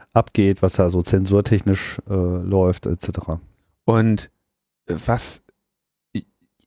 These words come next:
Speaker 2: ich nicht müde werden kann zu betonen, ist ja, diese sozialen Netzwerke definieren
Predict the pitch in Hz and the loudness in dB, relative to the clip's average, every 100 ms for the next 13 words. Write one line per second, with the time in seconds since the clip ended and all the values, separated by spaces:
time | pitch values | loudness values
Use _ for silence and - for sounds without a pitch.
0 | _ _ _ - 123 - 135 - 147 180 | _ _ _ -8 -6 -2 -2 0 0 2
1 | 180 151 135 143 139 127 123 - - 147 | 4 4 2 0 0 0 -2 -4 -2 0
2 | 143 123 120 - 110 110 107 101 101 - | 0 0 0 0 0 0 0 0 -2 0
3 | 151 123 120 139 - 123 131 135 123 110 | 0 2 2 0 0 0 2 2 2 0
4 | - _ _ _ _ _ 120 117 117 - | -4 _ _ _ _ _ -2 0 2 2
5 | 120 123 151 156 147 143 139 | 2 4 4 4 4 2 -2